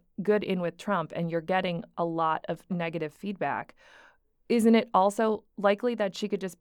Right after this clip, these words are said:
be like, "I want this to be over. I, it never happened. I dreamt it up"? Like, it's hard to go out on a limb like that.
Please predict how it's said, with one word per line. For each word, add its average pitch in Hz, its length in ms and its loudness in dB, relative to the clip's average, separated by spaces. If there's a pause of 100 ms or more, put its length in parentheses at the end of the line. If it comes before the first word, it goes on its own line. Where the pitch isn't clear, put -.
be 202 100 0
like, 185 280 -2
"I 185 80 2
want 175 220 0
this 180 160 -2
to 175 80 -8
be 170 140 -4
over. 185 420 0 (200)
I, 180 240 -2
it 185 80 0
never 170 260 0
happened. 170 380 -4
I 156 80 -4
dreamt 156 300 -8
it 156 80 -6
up"? 175 280 -4 (800)
Like, 233 220 4
it's 277 160 0
hard 294 240 2
to 330 80 -2
go 302 100 4
out 214 200 4
on 175 100 -2
a 165 60 -2
limb 156 180 -6
like 139 220 -10
that. - 300 -8